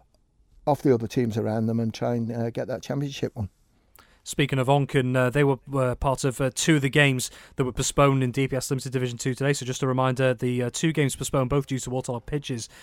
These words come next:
Speaker 2: in Division Two today. Jims versus Onken and Douglas High School Old Boys versus Malou. There was another game taking place in D P S Limited Division Two between two sides really looking to try and get some, uh,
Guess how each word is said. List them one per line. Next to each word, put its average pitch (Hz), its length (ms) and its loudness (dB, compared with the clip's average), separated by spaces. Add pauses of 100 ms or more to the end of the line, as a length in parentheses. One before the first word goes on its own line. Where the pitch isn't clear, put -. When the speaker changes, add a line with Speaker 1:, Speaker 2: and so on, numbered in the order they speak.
(200)
Speaker 2:
in 135 120 0
Division 120 240 0
Two 120 120 -6
today. 120 260 0
Jims 151 320 2
versus 135 360 -2
Onken 156 400 4 (300)
and 127 100 -6
Douglas 139 240 0
High 143 100 2
School 135 200 -2
Old 127 80 -2
Boys 127 180 -4
versus 127 320 -6
Malou. 123 220 -4
There 127 80 -2
was 196 140 6
another 233 200 8
game 202 220 4
taking 156 240 2
place 170 200 4
in 156 60 0
D 160 140 2
P 151 100 0
S 147 100 -2
Limited 151 300 4 (260)
Division 143 280 0
Two 147 240 2
between 139 260 -2
two 160 180 2
sides 147 300 0
really 165 240 4
looking 143 240 0
to - 80 -6
try 135 220 0
and 127 100 -4
get 131 140 -4
some, 127 240 -2
uh, 123 80 -2